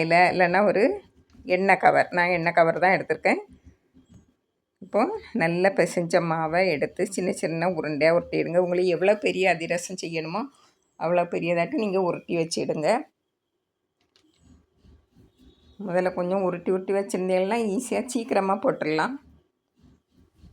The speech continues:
அப்படியே உங்களுக்கு இந்த மாவு கெட்டியாகாம இருந்து கொஞ்சம் இலக்கமா இருந்தா கொஞ்சம் நீங்க மாவு போட்டுக்கிடுங்க. கொஞ்சம் மாவு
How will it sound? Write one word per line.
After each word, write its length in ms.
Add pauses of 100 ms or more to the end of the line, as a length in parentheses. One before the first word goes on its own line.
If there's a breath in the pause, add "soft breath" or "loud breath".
(1120)
அப்படியே 320
உங்களுக்கு 380
இந்த 200
மாவு 400
கெட்டியாகாம 1040
இருந்து 460
கொஞ்சம் 380
இலக்கமா 400
இருந்தா 300 (440 loud breath)
கொஞ்சம் 340
நீங்க 200 (340)
மாவு 300
போட்டுக்கிடுங்க. 600 (340)
கொஞ்சம் 300
மாவு 340